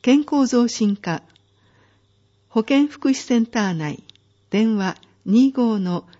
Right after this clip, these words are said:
二一零零。Apple Store、Google Playからアプリをダウンロードしよう。アプリは母子健康手帳で検索。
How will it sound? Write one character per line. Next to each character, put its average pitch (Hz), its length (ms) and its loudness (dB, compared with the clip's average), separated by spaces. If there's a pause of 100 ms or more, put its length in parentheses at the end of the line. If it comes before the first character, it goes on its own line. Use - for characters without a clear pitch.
二 277 320 4
一 202 240 -6
零 180 240 -2
零。 160 320 -6 (1900)
Apple 285 420 -4
Store、 190 540 -4 (580)
Google 285 520 0
Play 240 300 0
か 170 160 -8
ら 151 140 -8 (420)
ア 262 140 -2
プ 262 120 -6
リ 190 140 0
を 151 140 -4
ダ 160 180 -4
ウ 247 60 4
ン 294 100 2
ロ 285 160 -2
ー 233 40 0
ド 185 100 -4
し - 220 -8
よ 139 300 -8
う。 - 40 -20 (880)
ア 262 140 0
プ 254 140 -4
リ 180 140 -2
は 151 180 -6 (500)
母 226 120 0
子 - 120 -8
健 302 200 -2
康 269 300 -2
手 254 160 -4
帳 165 260 -4
で 135 140 -8
検 170 340 -6
索。 - 380 -12